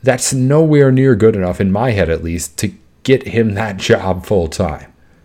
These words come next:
If he wanted to have any shot of beating out what's going to be a long list of candidates that Nebraska's going to look at,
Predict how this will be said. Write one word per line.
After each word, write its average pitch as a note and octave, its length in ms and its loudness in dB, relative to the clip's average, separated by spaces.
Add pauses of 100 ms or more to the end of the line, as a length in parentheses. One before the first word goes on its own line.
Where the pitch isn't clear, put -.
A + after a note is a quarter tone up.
(920)
If C3+ 140 -4
he D#3+ 80 2
wanted D3+ 260 2
to A#2+ 80 -2
have A#2+ 360 0
any C#3+ 300 0
shot G2 420 -2
of E2+ 340 -6
beating C3 380 0
out A2+ 340 -4
what's G2+ 240 -4
going A2+ 340 0
to G2+ 160 -4
be G2+ 320 -4
a G2 160 0
long G#2+ 580 0
list G#2+ 280 -2
of F#2 240 -6
candidates F#2+ 640 -2
that G#2 220 -4
Nebraska's G2 540 -6
going G2+ 240 -2
to F2+ 80 -2
look G2+ 240 0
at, - 260 -10